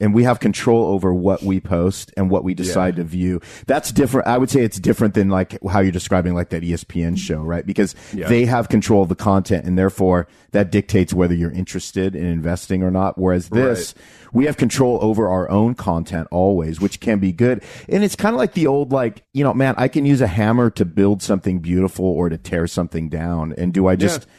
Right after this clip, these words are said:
Speaker 1: do I wanna use it as a good tool and
Speaker 2: Yeah.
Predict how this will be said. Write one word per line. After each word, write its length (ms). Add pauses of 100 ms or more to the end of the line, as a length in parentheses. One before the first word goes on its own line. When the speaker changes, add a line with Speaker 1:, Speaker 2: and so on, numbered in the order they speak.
(180)
Speaker 1:
do 120
I 60
wanna 200
use 220
it 80
as 200
a 60
good 280
tool 480 (340)
and 420
Speaker 2:
Yeah. 40